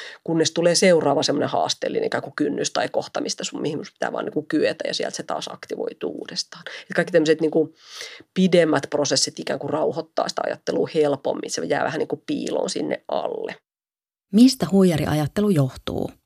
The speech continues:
Speaker 2: Syytä ei ihan tarkkaan tiedetä. Sitäkään ei aina tiedetä,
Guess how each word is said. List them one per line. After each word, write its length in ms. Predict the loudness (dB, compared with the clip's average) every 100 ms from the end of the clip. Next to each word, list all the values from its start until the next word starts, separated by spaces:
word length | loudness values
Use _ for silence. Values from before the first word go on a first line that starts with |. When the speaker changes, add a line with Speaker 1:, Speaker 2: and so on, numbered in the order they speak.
| _ _ _ _ _ _
Speaker 2:
Syytä 460 | 2 4 6 4 2
ei 100 | 4
ihan 200 | 4 2
tarkkaan 480 | -2 -2 -2 0
tiedetä. 420 | 2 2 0 -2 -6 -10 _ _ _
Sitäkään 480 | 2 4 4 2 2
ei 100 | 0
aina 180 | 0 0
tiedetä, 420 | 0 0 0 -2